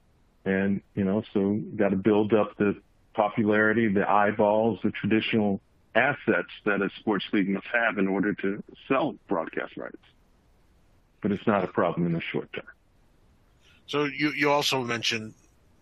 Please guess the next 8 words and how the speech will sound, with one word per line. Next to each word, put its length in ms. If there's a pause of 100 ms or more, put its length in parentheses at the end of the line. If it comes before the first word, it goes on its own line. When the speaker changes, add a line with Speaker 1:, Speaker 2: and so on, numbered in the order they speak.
(140)
Speaker 2:
the 80
various 420
things 280
that 240
players 400
are 80
responsible 680
for 380